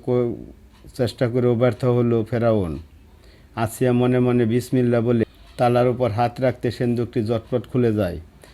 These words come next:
সিন্দুকটি খুলতেই তারা চন্দ্র সদৃশ এক শিশু দেখতে পায়। তারা চার চেহারার জ্যোতির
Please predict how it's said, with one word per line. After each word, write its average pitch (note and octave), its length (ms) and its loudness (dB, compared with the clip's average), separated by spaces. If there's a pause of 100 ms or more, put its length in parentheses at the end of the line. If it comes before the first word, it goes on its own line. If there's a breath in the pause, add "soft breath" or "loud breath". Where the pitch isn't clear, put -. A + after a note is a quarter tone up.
(180 soft breath)
সিন্দুকটি A#2 420 0
খুলতেই A#2+ 380 -2
তারা A#2 300 2 (100)
চন্দ্র B2 360 2
সদৃশ A#2 540 -2
এক A#2+ 160 -2
শিশু A#2+ 440 -4
দেখতে A2+ 300 -4
পায়। F#2+ 260 -4 (580 loud breath)
তারা A#2 300 0
চার B2 160 2 (100)
চেহারার B2 380 2
জ্যোতির A2+ 480 0